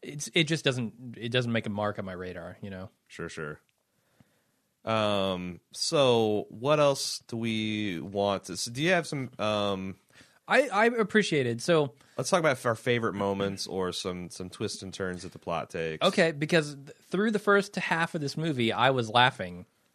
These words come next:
Speaker 2: There was a
Speaker 1: every
Speaker 2: lot of
Speaker 1: once in a while. Like,
Speaker 2: Yeah.
Speaker 1: g-, just bit at the behavior of Anne.
Speaker 2: Yeah.
Speaker 1: She's
Speaker 2: And
Speaker 1: she's
Speaker 2: Marilla's
Speaker 1: so
Speaker 2: reaction.
Speaker 1: precocious. She's just like, uh, "I'm gonna do things my way, and I expect that everyone else is going to understand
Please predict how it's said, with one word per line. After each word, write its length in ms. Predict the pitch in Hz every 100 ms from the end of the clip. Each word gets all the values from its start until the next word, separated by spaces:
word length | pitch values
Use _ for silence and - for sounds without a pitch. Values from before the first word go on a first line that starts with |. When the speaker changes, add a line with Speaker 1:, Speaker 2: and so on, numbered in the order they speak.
| _ _ _ _ _ _
Speaker 2:
There 100 | -
was 120 | 175 190
a 40 |
Speaker 1:
every 120 | 160
Speaker 2:
lot 200 | 165 185
of 60 | 190
Speaker 1:
once 220 | 185 -
in 60 | 127
a 60 |
while. 380 | 107 92 80 80 _ -
Like, 200 | 135 127 123 _ -
Speaker 2:
Yeah. 540 | 147 175 165 104 82 - - - -
Speaker 1:
g-, 140 | 170 180 165
just 300 | - 208 202
bit 200 | 220 190
at 140 | 196
the 80 | 180
behavior 640 | 156 143 165 180 160 147 131
of 100 | 120
Anne. 440 | 123 104 82 87 - -
Speaker 2:
Yeah. 320 | 131 101 87
Speaker 1:
She's 400 | 180 170 156 - - _ _ _ -
Speaker 2:
And 120 | 113
Speaker 1:
she's 40 | 120
Speaker 2:
Marilla's 400 | 123 131 127 117
Speaker 1:
so 120 | 233
Speaker 2:
reaction. 300 | - - 202 202
Speaker 1:
precocious. 420 | 185 190 - 98
She's 280 | - - 143
just 180 | 147 -
like, 320 | 160 143 127 - _ _ _ _ _ _
uh, 320 | - 135 131 120
"I'm 200 | - 143 190
gonna 120 | 214
do 160 | 185 180
things 280 | 175 139
my 180 | 131 135
way, 240 | 135 120 110
and 120 | 117
I 100 | 120
expect 540 | 117 - 151 139 -
that 140 | 127 117
everyone 420 | 123 123 120 113
else 420 | 120 131 107 -
is 220 | - 113
going 240 | 107 113 107
to 60 |
understand 760 | 104 107 107 131 107 101 98 98